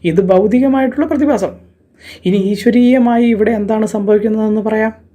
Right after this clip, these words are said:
നിലവിളക്കെന്നാൽ മഹാലക്ഷ്മി എന്നാണ് പറയുക. യഥാർത്ഥത്തിൽ നിലവിളക്കിലെ തിരിനാളത്തിനാണ് മഹാലക്ഷ്മി എന്ന് പറയുന്നത്. നിലവിളക്കിന് മുന്നിലിരുന്നുള്ള നിങ്ങളുടെ നാമജപം ആത്മാർത്ഥമാണെങ്കിൽ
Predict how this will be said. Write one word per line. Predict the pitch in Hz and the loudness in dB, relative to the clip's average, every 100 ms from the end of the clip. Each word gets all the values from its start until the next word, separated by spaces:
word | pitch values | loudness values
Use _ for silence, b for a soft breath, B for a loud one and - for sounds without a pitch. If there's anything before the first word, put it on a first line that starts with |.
| B B B B - | B B B B -6
നിലവിളക്കെന്നാൽ | 156 180 190 196 190 185 185 190 190 180 | 0 2 2 0 -2 -2 -2 -2 -2 -2
മഹാലക്ഷ്മി | 175 185 190 180 196 196 | -2 -2 -4 -4 -4 -2
എന്നാണ് | 196 190 185 | -2 -4 -2
പറയുക. | 190 196 208 208 - _ b b 147 | 0 0 0 -4 -12 _ b b -2
യഥാർത്ഥത്തിൽ | 147 143 180 180 180 180 185 180 | -2 2 0 2 0 2 2 2
നിലവിളക്കിലെ | 170 170 180 180 180 190 185 | 0 0 0 0 -2 -2 0
തിരിനാളത്തിനാണ് | 185 185 202 202 208 208 202 185 226 302 B B - | 0 2 0 0 -2 -2 -4 -2 -4 -4 B B -8
മഹാലക്ഷ്മി | 175 175 170 175 - 175 | -4 -2 0 -2 -2 -2
എന്ന് | 170 165 | -2 -2
പറയുന്നത്. | 160 165 165 - - - - - 160 | -4 -4 -4 -6 -10 -18 -14 -6 -2
നിലവിളക്കിന് | 160 175 180 180 180 185 180 | 2 4 4 2 0 -2 0
മുന്നിലിരുന്നുള്ള | 180 185 190 180 185 185 190 185 | 0 0 0 0 0 0 0 0
നിങ്ങളുടെ | 180 185 185 180 | 0 2 2 0
നാമജപം | 170 180 185 185 208 196 165 | 0 -2 -2 0 -2 -2 -6
ആത്മാർത്ഥമാണെങ്കിൽ | - 190 196 202 202 202 214 202 202 208 233 | -6 -6 -4 -2 -4 -4 -2 -2 0 2 2